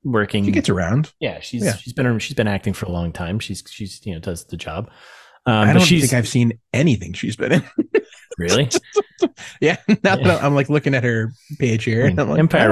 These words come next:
Speaker 1: Records is kind of a fun one. End of Days is
Speaker 2: Uh,
Speaker 1: stupid,
Speaker 2: Empire
Speaker 1: but
Speaker 2: Records, I guess I've seen, yeah.
Speaker 1: and
Speaker 2: Other than
Speaker 1: Zodiac,
Speaker 2: that
Speaker 1: Zodiac is good, but
Speaker 2: Oh, I've seen, okay. All right. <laughs> I've seen a couple of things.
Speaker 1: Yeah,
Speaker 2: Fair enough.
Speaker 1: yeah, yeah.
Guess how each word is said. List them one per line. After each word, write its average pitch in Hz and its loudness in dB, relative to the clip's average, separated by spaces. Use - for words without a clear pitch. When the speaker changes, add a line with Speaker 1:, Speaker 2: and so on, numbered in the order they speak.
Speaker 1:
Records 123 0
is 107 0
kind 104 -2
of 95 0
a 90 -2
fun 92 -4
one. 117 -2
End 110 2
of 92 -2
Days 87 -2
is 80 -6
Speaker 2:
Uh, - 2
Speaker 1:
stupid, 147 2
Speaker 2:
Empire 185 4
Speaker 1:
but 151 4
Speaker 2:
Records, 123 0
I 107 2
guess 104 0
I've 95 -6
seen, 69 -8
yeah. 80 -8
Speaker 1:
and 107 0
Speaker 2:
Other 123 4
than 101 2
Speaker 1:
Zodiac, 90 -2
Speaker 2:
that 104 -8
Speaker 1:
Zodiac 90 -4
is 69 -14
good, 80 -12
but 73 -10
Speaker 2:
Oh, 139 -6
I've 151 0
seen, 131 -4
okay. - -10
All 135 -2
right. - -4
<laughs> - 2
I've 190 0
seen 262 4
a - 2
couple - -2
of 113 -4
things. - -6
Speaker 1:
Yeah, 104 -2
Speaker 2:
Fair 131 4
enough. 113 -4
Speaker 1:
yeah, - -12
yeah. - -10